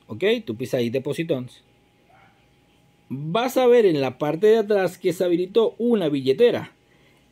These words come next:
Esa es la billetera que vas a usar para depositar. Entonces tú lo que vas a hacer es copiar, ¿ok?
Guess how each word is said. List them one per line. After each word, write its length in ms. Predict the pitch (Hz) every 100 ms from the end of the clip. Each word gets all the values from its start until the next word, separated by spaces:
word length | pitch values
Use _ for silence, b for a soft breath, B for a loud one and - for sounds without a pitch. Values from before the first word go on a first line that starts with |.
| -
Esa 440 | 240 240 214 175
es 140 | 151 139
la 120 | 165
billetera 600 | 180 180 185 165 160 143
que 120 | 110
vas 240 | 110 117
a 40 | 156
usar 380 | 147 147 147 - b b _ _ _
para 480 | - 208 202 208 - _ _ _ _ -
depositar. 760 | 165 139 131 135 220 156 - _ -
Entonces 400 | 120 135 120 107
tú 80 |
lo 140 | 147 160
que 60 |
vas 140 | 156 147
a 60 |
hacer 180 | 143 139
es 120 | 117 -
copiar, 580 | 214 214 254 233 269 - _ _ _ -
¿ok? 180 | 127